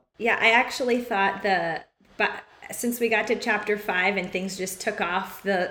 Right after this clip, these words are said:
the slow start was really okay. I mean, I think there's a lot of other things that have much, have, have many more pages of slowness. Like, okay, we got to chapter five and here we go, and it's really exciting. So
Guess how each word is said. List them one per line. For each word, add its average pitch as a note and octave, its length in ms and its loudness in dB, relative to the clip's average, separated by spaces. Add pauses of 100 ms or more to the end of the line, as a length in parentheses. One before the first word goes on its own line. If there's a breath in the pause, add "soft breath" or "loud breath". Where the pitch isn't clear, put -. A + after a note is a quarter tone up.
the A3 80 2
slow A#3 320 4
start G#3 360 4
was G#3 120 2
really G3 300 4
okay. F#3 400 0
I F#3 80 0
mean, G3+ 160 0
I G3+ 40 2
think A3 260 0
there's A#3 140 0
a G#3+ 60 2
lot F#3+ 180 4
of F#3+ 100 0
other F#3 200 0
things F3+ 360 -4
that - 260 -2 (260)
have G#3 260 0
much, G3+ 380 0 (300)
have, G3+ 220 0 (160)
have G#3+ 200 0
many A3 240 2
more F#3+ 240 2
pages F#3 460 -2
of F3+ 140 -4
slowness. F3 640 -4
Like, E3 320 -6 (120)
okay, G3 280 -4
we F3 100 -2
got G3 200 0
to G3 80 -2
chapter F#3+ 380 -6
five F3 360 -4
and D#3+ 160 -6
here C4+ 280 6
we A3+ 100 6
go, E3+ 300 2
and F3 100 -4
it's - 180 -10
really F3+ 260 0
exciting. - 580 -4
So - 320 -6